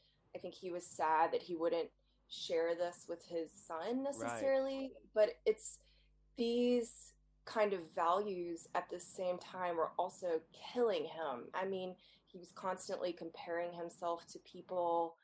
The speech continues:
Speaker 1: suffered from depression and anxiety, and he still struggles with that, but it's pretty amazing to see how he's,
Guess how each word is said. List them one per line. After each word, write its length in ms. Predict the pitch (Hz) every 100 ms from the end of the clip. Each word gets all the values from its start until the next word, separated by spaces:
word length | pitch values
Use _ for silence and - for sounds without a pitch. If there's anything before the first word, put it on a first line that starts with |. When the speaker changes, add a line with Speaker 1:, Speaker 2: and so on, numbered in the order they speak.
| _
Speaker 1:
suffered 500 | - 170 - 170 160
from 220 | 170 165
depression 800 | 165 - 165 165 175 160 165 160
and 180 | - 165
anxiety, 720 | 165 160 156 156 156 156 151
and 100 | 214
he 100 | 254
still 260 | 254 302 320
struggles 440 | - 254 240 202
with 160 | 185 185
that, 240 | 170 165 -
but 240 | 180 170 - _ _ _ _ _
it's 180 | 202 - -
pretty 300 | 233 254 262
amazing 720 | 214 190 196 190 175 175 170 -
to 140 | -
see 800 | 185 - - 190 180 180 170 170 -
how 320 | - 175 170 165
he's, 400 | 180 170 165